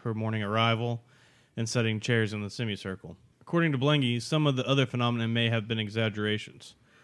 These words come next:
or may had, may have had natural explanations. For exam-, for example, since movies were screened by the staff during the day,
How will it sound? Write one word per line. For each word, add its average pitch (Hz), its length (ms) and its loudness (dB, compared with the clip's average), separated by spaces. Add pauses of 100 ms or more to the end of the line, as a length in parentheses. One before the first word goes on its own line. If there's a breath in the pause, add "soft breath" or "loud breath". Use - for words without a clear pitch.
(160 soft breath)
or 123 120 2
may 120 280 4
had, 110 520 2
may 147 180 6
have 127 100 4
had 123 240 2 (300)
natural 117 460 0 (380)
explanations. 104 720 -6 (500 soft breath)
For 127 140 0
exam-, 120 360 2 (240)
for 135 340 2
example, 117 540 2
since 120 260 -4
movies 143 360 4
were 123 140 0
screened 135 400 -2
by 120 80 4
the 107 120 -2
staff 127 360 -2
during 117 220 -2
the 107 60 -4
day, 107 420 2